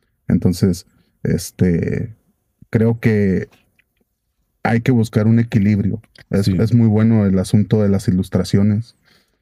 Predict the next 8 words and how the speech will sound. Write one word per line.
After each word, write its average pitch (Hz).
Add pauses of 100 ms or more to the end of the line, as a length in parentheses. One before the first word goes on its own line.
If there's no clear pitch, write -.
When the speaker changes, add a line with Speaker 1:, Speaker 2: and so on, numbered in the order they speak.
(180)
Speaker 1:
pero 95
no 101
llegar 107
al 110
extremo 101
de 95
inventar 92
cosas. 120